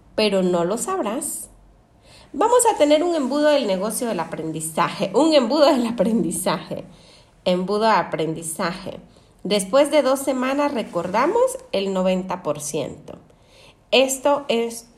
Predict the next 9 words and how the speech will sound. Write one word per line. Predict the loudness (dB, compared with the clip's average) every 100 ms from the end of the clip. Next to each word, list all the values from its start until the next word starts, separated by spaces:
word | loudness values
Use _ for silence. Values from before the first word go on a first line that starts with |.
| _
una | 0 2 2 2
participación | 0 -2 -4 -6 -6 -6 -8 -6 -4 -2 -4
activa, | -6 -8 -2 0 2 0
donde | 0 -2
estamos | -2 -4 -4 -4
viendo | -2 -4 -2
una | -2 0
experiencia | -2 -2 -2 0 -2 -2 -2
real | -2 -2 -2 0 0 -2